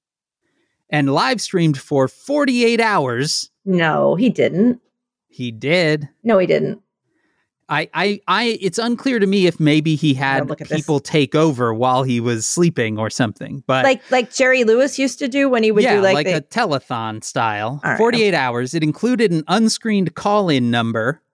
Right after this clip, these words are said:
Speaker 1: and that went about as well as you would expect.
Speaker 2: All right, hold on. <laughs> It says, "Frank, Frank, I hate you for making me look this up.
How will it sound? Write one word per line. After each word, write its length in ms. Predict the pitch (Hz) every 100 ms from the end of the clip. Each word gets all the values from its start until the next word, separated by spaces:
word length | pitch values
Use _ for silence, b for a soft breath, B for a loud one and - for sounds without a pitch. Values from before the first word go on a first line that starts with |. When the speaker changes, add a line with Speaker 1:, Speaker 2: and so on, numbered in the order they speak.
| -
Speaker 1:
and 180 | 151 165
that 160 | 202
went 220 | 160 147
about 280 | 127 135 127
as 140 | 123 120
well 240 | 120 120
as 160 | 113 117
you 120 | 113
would 120 | 107 -
expect. 640 | 160 - - - - - - _ _ -
Speaker 2:
All 60 | -
right, 120 | -
hold 140 | 151 82
on. 240 | 73 139 -
<laughs> 200 | - -
It 60 | 156
says, 320 | - - -
"Frank, 600 | - 208 233 254 214 - b b _ - - - -
Frank, 240 | - 180 - - - _ _ _ _ _ _ _ _ _ _ b b b -
I 60 |
hate 240 | 185 254 220
you 80 | 240
for 120 | 185
making 280 | 190 180 165
me 80 | 147
look 180 | 156
this 180 | - 120
up. 180 | - -